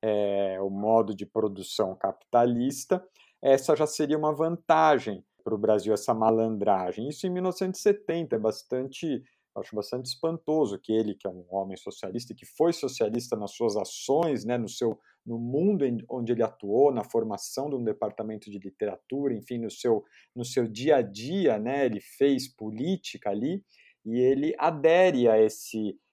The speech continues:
a esse malandro, que aí ele não encontra, a referência dele não é o Sérgio Buarque, mas é uma sociabilidade entre o, o homem branco,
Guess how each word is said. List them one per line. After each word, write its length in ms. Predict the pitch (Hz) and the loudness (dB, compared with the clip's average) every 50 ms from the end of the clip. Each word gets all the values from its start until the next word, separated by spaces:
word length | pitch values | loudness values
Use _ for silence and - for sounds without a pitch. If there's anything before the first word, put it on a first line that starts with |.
| _ _ 101 | _ _ -2
a 100 | 104 104 | -2 0
esse 240 | 107 - - - 113 | 0 -2 -4 -6 -4
malandro, 500 | 110 104 101 104 107 117 135 135 - - | -2 0 2 2 2 2 2 0 -2 0
que 100 | - 117 | 2 2
aí 140 | 110 120 | 4 4
ele 160 | 131 131 123 117 | 4 4 2 2
não 120 | 113 117 | 0 -2
encontra, 720 | 117 107 - - 117 113 110 107 104 - - 104 92 90 - _ _ _ | -4 -6 -2 0 2 2 2 0 -4 -6 -6 -4 -4 -6 -8 _ _ _
a 100 | 110 107 | -4 -4
referência 540 | 104 107 101 - - 104 101 101 - - 104 | -2 -4 -4 -4 -4 -4 -4 -4 -6 -6 -4
dele 220 | 95 104 98 95 95 | -4 -4 -4 -4 -6
não 200 | 95 95 95 95 | -8 -8 -8 -8
é 60 | 95 | -8
o 40 | 92 | -8
Sérgio 320 | - - 101 92 87 98 | -6 -6 -6 -6 -6 -8
Buarque, 440 | 92 92 101 113 127 127 127 - 110 | -6 0 4 4 4 4 2 -2 -6
mas 240 | 101 98 92 - 110 | -6 -6 -2 2 2
é 140 | 107 104 - - - _ _ _ | 2 2 0 -4 -12 _ _ _
uma 560 | - 113 107 101 101 98 98 98 95 95 95 92 | -10 -8 -8 -6 -6 -6 -6 -6 -6 -8 -8 -10
sociabilidade 1300 | - - - - 151 147 - - 135 120 113 127 117 110 101 101 98 117 120 120 120 117 101 - - 107 | -12 -4 4 6 6 6 6 4 2 2 2 0 -2 -2 -2 0 2 4 4 4 4 2 0 -4 -6 -8
entre 380 | 104 101 101 - - 110 107 | -6 -8 -8 -8 -6 -4 -4
o, 120 | 101 90 - _ _ _ _ _ _ - | -4 -6 -8 _ _ _ _ _ _ -12
o 160 | - 98 101 | -8 -2 0
homem 600 | 104 104 107 110 104 104 101 101 101 101 98 92 _ _ _ - | 2 4 4 2 2 0 -4 -6 -6 -6 -8 -10 _ _ _ -20
branco, 840 | - 117 107 101 113 113 117 120 117 113 107 - _ - 104 - | -20 -20 -8 -2 0 0 0 0 -2 -4 -6 -10 _ -12 -12 -12